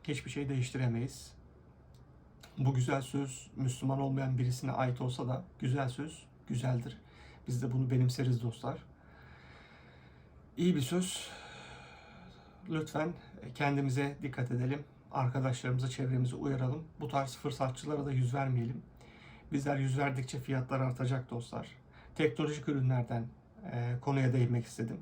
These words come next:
Çünkü bu kanalda genelde teknolojik ürünler anlatıyoruz. İş yağ, şeker, un gibi,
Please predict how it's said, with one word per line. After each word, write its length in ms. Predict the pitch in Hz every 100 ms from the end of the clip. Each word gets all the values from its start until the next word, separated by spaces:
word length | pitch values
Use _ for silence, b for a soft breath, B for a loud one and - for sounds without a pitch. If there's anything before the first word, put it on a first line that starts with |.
| -
Çünkü 300 | 131 127 127
bu 80 | 131
kanalda 340 | 139 127 131
genelde 380 | 131 127 123 123
teknolojik 480 | 120 135 131 131 120
ürünler 280 | 123 123
anlatıyoruz. 720 | 120 120 120 135 147 185 - - B B B B B B B
İş 280 | 165 139 -
yağ, 340 | - 131 143 135
şeker, 460 | - 131 135 135 131 -
un 340 | 143 139 131
gibi, 400 | 120 120 123 117